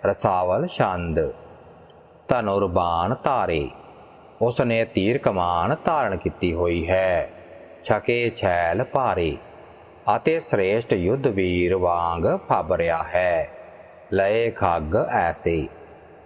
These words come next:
ਹੱਥ ਵਿੱਚ ਤਲਵਾਰ ਇੰਜ ਧਾਰਨ ਕੀਤੀ ਹੋਈ ਹੈ, ਮਹਾਬੀਰ ਜੈਸੇ, ਜਿਵੇਂ ਕੋਈ ਵੱਡਾ ਸੂਰਮਾ ਹੁੰਦਾ ਹੈ। ਜੁਰੈ ਜੰਗ ਜੋਰਨ। ਉਹ ਜਦੋਂ ਕਦੇ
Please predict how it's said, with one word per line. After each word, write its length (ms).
ਹੱਥ 220
ਵਿੱਚ 240
ਤਲਵਾਰ 880
ਇੰਜ 360
ਧਾਰਨ 360
ਕੀਤੀ 440
ਹੋਈ 320
ਹੈ, 420
ਮਹਾਬੀਰ 1120
ਜੈਸੇ, 560
ਜਿਵੇਂ 360
ਕੋਈ 280
ਵੱਡਾ 520
ਸੂਰਮਾ 520
ਹੁੰਦਾ 400
ਹੈ। 480
ਜੁਰੈ 480
ਜੰਗ 480
ਜੋਰਨ। 640
ਉਹ 160
ਜਦੋਂ 360
ਕਦੇ 680